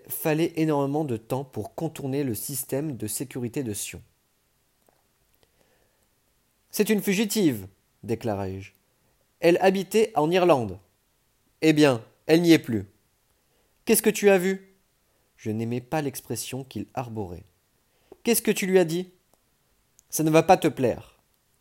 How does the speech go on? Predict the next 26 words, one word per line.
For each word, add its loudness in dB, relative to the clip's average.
En -6
voyant -6
ma -6
tête, -8
il -8
poussa -8
un -8
soupir. -10
Je -2
lui 4
ai 6
dit -4
que 0
j'avais 2
vu -8
des -4
cadrans. -6
Je -6
me 0
suis -4
souvenu 0
que -2
Karl -2
en 0
avait 2
parlé -4